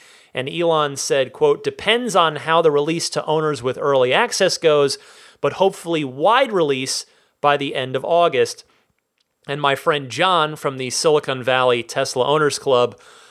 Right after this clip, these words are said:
playfully sort of, uh, called, called out Elon on, on Elon time <laughs> on that by saying in reply, "September then."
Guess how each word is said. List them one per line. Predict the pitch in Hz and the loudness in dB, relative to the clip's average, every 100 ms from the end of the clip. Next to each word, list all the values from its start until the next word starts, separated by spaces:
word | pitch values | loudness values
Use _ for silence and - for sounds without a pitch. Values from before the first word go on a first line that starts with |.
| _ | _
playfully | - 226 294 - 247 208 190 170 165 | -2 0 0 0 2 4 4 0 -4
sort | - 185 160 | -4 0 2
of, | 127 - | 0 0
uh, | 151 131 127 123 - _ _ _ | 2 2 2 0 -4 _ _ _
called, | - 185 170 165 156 - | -2 2 4 4 0 -6
called | - 185 165 | 0 2 4
out | 147 156 | 2 2
Elon | 156 147 139 139 | 0 0 0 0
on, | 120 120 127 | -2 -4 -4
on | 127 123 | -6 -4
Elon | 185 240 220 165 143 | -2 2 4 2 0
time | - 117 117 131 - - | -2 -2 -4 -8 -16 -10
<laughs> | 185 - | -8 -2
on | 156 143 | -2 0
that | 127 127 - - - - - | -2 -2 -6 -18 -20 -20 -2
by | 143 139 | 0 0
saying | - 147 139 131 135 | 0 0 0 -2 -6
in | 143 131 | -8 -4
reply, | 127 151 135 123 117 - _ _ _ | -4 0 0 2 0 -4 _ _ _
"September | - 165 160 - 247 294 180 | -4 0 0 -2 -2 0 0
then." | 131 110 95 135 | 0 -4 -12 -16